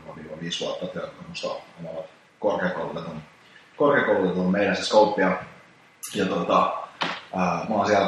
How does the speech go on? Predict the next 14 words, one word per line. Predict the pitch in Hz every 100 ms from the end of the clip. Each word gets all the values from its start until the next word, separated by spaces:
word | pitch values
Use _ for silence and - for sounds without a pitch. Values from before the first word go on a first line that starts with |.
| - - -
mä | 135
oon | 123
siellä | 127 147
myyntijohtajana | 175 110 92 98 90
ja, | 87 82 - - 85
ja | 80
tota, | - 87 - - - - _
siellä | - 90 -
pustutaan, | 98 - 85 82 90 -
pustutaan | 113 98 95 87 95
erittäin | 92 - 87
mahtavan | 87 87 -
osaavan | - 90 - -
köörin | - -